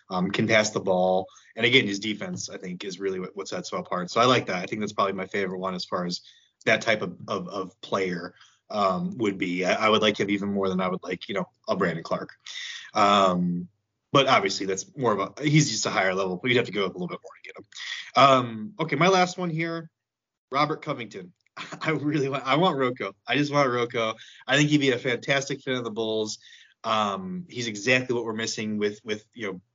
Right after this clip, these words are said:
Patrick Williams. Now, Patrick Williams, in my projection, is gonna be a better Robert Covington, I think. I think he has that upside. I mean, is he going to be that? Is he gonna reach that potential?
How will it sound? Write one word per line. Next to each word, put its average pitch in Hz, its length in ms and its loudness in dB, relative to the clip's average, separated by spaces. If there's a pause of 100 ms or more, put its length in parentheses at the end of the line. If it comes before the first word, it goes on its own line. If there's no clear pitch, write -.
(100)
Patrick 113 320 -4
Williams. 104 220 -2
Now, 107 80 0
Patrick 196 320 2
Williams, 156 460 2 (120)
in 120 100 -8
my 123 120 -2
projection, 113 640 -4 (540)
is 110 160 -4
gonna 123 220 0
be 110 240 -4
a 104 120 0
better 101 340 0
Robert 92 320 -2
Covington, 92 380 -8
I 90 120 -8
think. 175 200 -18 (220)
I 123 80 -2
think 127 140 -4
he 131 180 4
has 170 140 6
that 135 120 6
upside. 92 340 -6
I 98 60 -6
mean, 104 200 -4
is 127 160 0
he 131 60 0
going 127 200 2
to 120 40 -4
be 123 140 0
that? 110 260 4
Is 101 100 -8
he 101 40 -8
gonna 98 140 -4
reach 110 220 -6
that 110 120 -4
potential? 98 580 -6